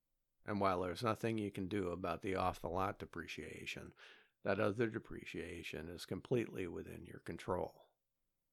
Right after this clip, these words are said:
The problem right then was knowing what kind of car I wanted. A car lot is a battlefield of paralyzing choice. That study about the spaghetti sauce?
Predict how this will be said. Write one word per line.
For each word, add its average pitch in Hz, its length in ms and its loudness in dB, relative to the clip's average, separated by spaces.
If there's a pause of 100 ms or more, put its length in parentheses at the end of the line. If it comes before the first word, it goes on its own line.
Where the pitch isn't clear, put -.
(460)
The 123 80 2
problem 117 440 6
right 95 200 4
then 92 280 2
was 87 180 -4
knowing 92 260 0
what 92 140 -4
kind 85 220 -2
of 80 100 -6
car 90 340 4
I 78 60 -4
wanted. - 520 -12 (680)
A - 60 -4
car 117 240 8
lot 78 340 4
is 90 160 -6
a 95 60 -2
battlefield 82 880 0
of - 160 -8
paralyzing 85 800 0
choice. - 600 -4 (800)
That 95 160 0
study 101 320 4
about 92 300 0
the 82 60 -12
spaghetti 101 460 0
sauce? 110 540 0